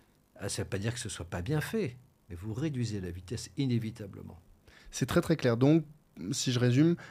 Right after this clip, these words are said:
Speaker 2: les fonds d'investissement sous-performent généralement le marché pour deux raisons. La première, c'est des frais plus élevés,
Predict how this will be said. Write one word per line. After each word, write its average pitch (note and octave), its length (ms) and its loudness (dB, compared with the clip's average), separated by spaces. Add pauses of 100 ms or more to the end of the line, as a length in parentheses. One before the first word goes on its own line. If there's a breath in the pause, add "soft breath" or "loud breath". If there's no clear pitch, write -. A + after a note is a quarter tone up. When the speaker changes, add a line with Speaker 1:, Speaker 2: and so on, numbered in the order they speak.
(100)
Speaker 2:
les D3 280 8
fonds D#3 160 4
d'investissement C#3 600 4
sous-performent C#3 720 4
généralement B2 420 4
le A#2+ 80 6
marché A#2 280 2
pour A2 240 -4
deux A2+ 160 6
raisons. B2 320 6
La A#2 120 2
première, B2 400 2
c'est A#2+ 260 2 (240 loud breath)
des B2 140 2
frais A#2+ 160 2
plus A#2 220 2
élevés, C3 340 6